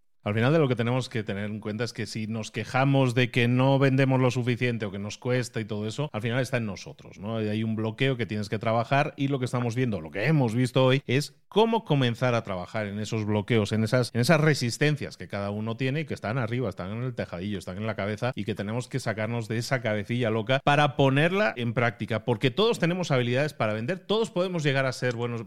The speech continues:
I-, Inés, ¿podemos llegar todos a ser buenos vendedores?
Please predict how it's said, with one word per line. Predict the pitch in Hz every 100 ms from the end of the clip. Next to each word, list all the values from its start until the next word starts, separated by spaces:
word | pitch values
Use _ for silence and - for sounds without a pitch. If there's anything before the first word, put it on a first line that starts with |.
| -
I-, | 123 127
Inés, | 151 156 151
¿podemos | - - 127 185 262 147
llegar | 135 151 139 -
todos | 147 139 127
a | 120
ser | 113 127
buenos | 107 113 131 123 101
vendedores? | 101 92 78 71 80 151